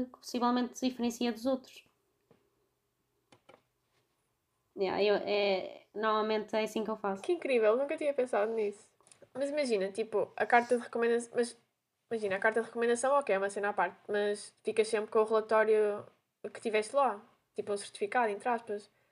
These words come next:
Speaker 2: das
Speaker 1: Sim,
Speaker 2: horas.
Speaker 1: sim.
Speaker 2: Isso tens sempre.
Speaker 1: Sim, eh, po-, podes adicionar ao teu currículo,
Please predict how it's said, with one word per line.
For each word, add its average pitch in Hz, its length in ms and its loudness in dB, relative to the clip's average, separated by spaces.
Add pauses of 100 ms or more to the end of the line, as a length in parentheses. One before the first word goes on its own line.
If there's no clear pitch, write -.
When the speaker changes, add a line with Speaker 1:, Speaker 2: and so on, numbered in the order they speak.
(160)
Speaker 2:
das 220 160 6
Speaker 1:
Sim, 233 100 6
Speaker 2:
horas. 254 240 8
Speaker 1:
sim. - 180 -6
Speaker 2:
Isso 240 200 -4
tens 269 160 2
sempre. 262 200 -2
Speaker 1:
Sim, 269 260 4
eh, 208 160 2
po-, - 220 4
podes 240 240 4
adicionar 262 540 4
ao 277 80 6
teu 277 160 2
currículo, 208 640 -6